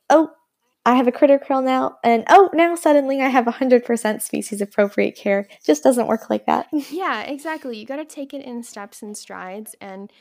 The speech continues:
Speaker 2: that goes with, you know, you're always learning and growing. Just take one step at a time. You don't have to go from zero to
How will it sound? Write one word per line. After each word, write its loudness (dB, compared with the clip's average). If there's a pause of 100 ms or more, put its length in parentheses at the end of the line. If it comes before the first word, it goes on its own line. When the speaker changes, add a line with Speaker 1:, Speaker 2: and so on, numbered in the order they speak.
(800)
Speaker 2:
that -12
goes -8
with, -14
you -12
know, -14
you're -16
always -12
learning -12
and -16
growing. -14 (320)
Just -18 (340)
take -14
one -8
step -18
at -16
a -16
time. -16
You -14
don't -12 (460)
have -16
to -18
go -12
from -16
zero -14
to -18